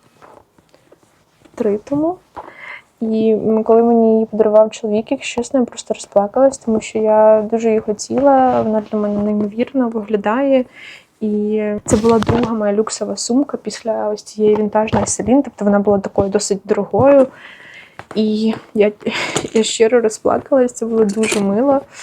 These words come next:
Е, дуже її люблю. Зараз вона трішки,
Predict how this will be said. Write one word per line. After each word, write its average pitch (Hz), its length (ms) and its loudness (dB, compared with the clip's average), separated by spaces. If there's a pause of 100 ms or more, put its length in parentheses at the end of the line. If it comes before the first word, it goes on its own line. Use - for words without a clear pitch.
(400)
Е, 208 160 -2
дуже 233 300 4
її 214 120 4
люблю. 233 520 2
Зараз 233 420 0
вона 214 160 2
трішки, 208 760 0